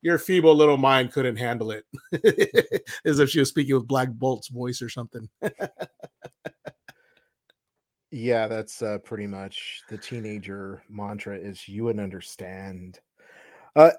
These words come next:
Speaker 2: one of the things you talked about was, like, the, the shorter Spider-Man, and I feel like that is a really good showing of what they did there, because my son, he's like, "Oh, that was Spectacular Spider-Man." And I said, "What,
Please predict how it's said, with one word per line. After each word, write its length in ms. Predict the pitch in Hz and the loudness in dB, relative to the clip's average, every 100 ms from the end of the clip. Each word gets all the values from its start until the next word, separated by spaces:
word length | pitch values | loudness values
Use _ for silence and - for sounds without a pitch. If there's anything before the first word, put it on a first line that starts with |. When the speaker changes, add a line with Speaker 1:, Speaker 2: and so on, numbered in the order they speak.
| _ _ _ | _ _ _
Speaker 2:
one 300 | - 127 165 | -2 8 10
of 80 | 196 | 10
the 80 | 180 | 8
things 260 | 170 170 139 | 6 6 6
you 60 | |
talked 340 | 131 131 131 131 | 8 10 10 8
about 200 | 135 131 | 4 4
was, 120 | 120 | 2
like, 200 | 120 107 | 0 2
the, 300 | 113 101 104 | -2 -2 -4
the 80 | 110 | -8
shorter 340 | - 120 117 | -6 -4 -2
Spider-Man, 760 | 120 - 131 131 135 143 147 143 - | -4 0 0 2 0 -2 -2 -6 -12
and 120 | 117 110 | -8 -6
I 80 | |
feel 400 | 110 - 147 156 | -8 -2 4 4
like 400 | 147 139 123 107 - | 6 4 2 -2 -16
that 560 | 95 117 123 135 - _ _ _ _ _ _ | -6 2 6 6 2 _ _ _ _ _ _
is 500 | 127 123 123 120 104 - | -2 0 2 0 -4 -8
a 100 | 127 | -6
really 460 | 117 110 143 165 160 | -6 0 2 4 2
good 720 | 127 139 135 131 131 127 123 - | 2 2 2 0 0 -2 -6 -14
showing 540 | - - 131 131 127 | -14 -4 -2 0 -4
of 120 | 110 | -6
what 180 | 113 110 | -6 -6
they 140 | 120 107 | -6 -8
did 300 | 110 107 104 | -8 -10 -6
there, 280 | 123 135 | -4 -2
because 520 | 131 113 127 113 110 - _ _ _ _ | -4 -6 -4 -4 -4 -10 _ _ _ _
my 200 | 120 135 | -2 -2
son, 340 | 127 170 175 | 4 6 6
he's 180 | 143 127 | 6 0
like, 180 | 131 117 | -4 -4
"Oh, 160 | 156 156 | 4 6
that 160 | 151 151 | 6 4
was 120 | - | 0
Spectacular 720 | - 147 135 156 160 139 120 | 0 0 2 0 0 -2 -4
Spider-Man." 580 | - 117 110 104 104 107 | -6 -6 -4 -6 -10 -8
And 120 | 113 | -6
I 60 | 120 | -6
said, 240 | - 113 | -6 -6
"What, 160 | 123 | -6